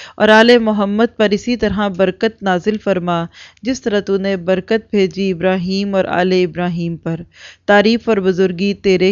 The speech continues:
ہی لیے ہے۔" اسے بخاری نے روایت کیا۔ کتنے خوبصورت لفظ ہیں۔ اور آپ دیکھیے کہ ہر بندے کی نماز میں نبی صلی اللہ علیہ وسلم کے ساتھ ساتھ ابراہیم علیہ السلام پر بھی درود پڑھا جاتا ہے۔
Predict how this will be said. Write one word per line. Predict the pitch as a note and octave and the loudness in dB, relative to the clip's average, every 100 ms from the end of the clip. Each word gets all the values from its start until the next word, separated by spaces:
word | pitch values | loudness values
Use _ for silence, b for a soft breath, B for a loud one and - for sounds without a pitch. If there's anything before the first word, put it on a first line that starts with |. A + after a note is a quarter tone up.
| F#3+ | 0
ہی | A#3+ | -2
لیے | G3+ F#3 F3 F#3 | -2 -2 -2 -2
ہے۔" | F#3 E3+ | -4 -4
اسے | - G#3+ B3+ | -10 -6 -4
بخاری | G#3 G#3 F#3+ F#3+ | -4 -4 -2 -2
نے | F3+ F3 | -2 -6
روایت | E3+ E3+ E3 | -4 -4 -4
کیا۔ | - E3 E3 B B B | -6 -8 -8 B B B
کتنے | A#3 A#3+ A#3 | -12 -8 -8
خوبصورت | G#3 F3+ F3 F3 E3+ | -8 -10 -8 -8 -6
لفظ | E3 D3+ - | -8 -8 -16
ہیں۔ | E3 _ _ b b - | -18 _ _ b b -4
اور | |
آپ | G3 F#3 | -4 0
دیکھیے | G3 G3 G#3+ | -4 -4 -10
کہ | G#3 | -8
ہر | G3 G#3+ A3 | -8 -4 -4
بندے | G#3 F#3+ G3 | -4 -4 -4
کی | F#3 G3 | -4 -6
نماز | F3+ F#3 F3+ F#3+ - | -4 -2 0 -2 -4
میں | F#3+ F#3 F#3 B _ | -4 -4 -6 B _
نبی | F#3+ F#3+ A3 | -8 -4 -4
صلی | - G3 G#3 | -2 -2 0
اللہ | G3 | 0
علیہ | F#3+ G3+ G#3 | 0 -2 -6
وسلم | - F3+ F#3 G#3 | -4 -2 -2 -2
کے | G3 | -4
ساتھ | G3 F#3 F#3 - | -4 -2 -4 -2
ساتھ | G#3+ G3+ | -6 -4
ابراہیم | E3 F#3 F#3 G#3 G#3+ | -4 -4 -4 -4 -2
علیہ | G3 F#3+ | -2 -2
السلام | F#3+ F3+ F3 F3+ | -2 -6 -4 -6
پر | F#3 F3 | -6 -6
بھی | E3+ | -6
درود | E3 E3+ E3 - | -6 -6 -8 -8
پڑھا | E3+ E3 | -8 -6
جاتا | D#3+ D#3+ | -6 -8
ہے۔ | - | -10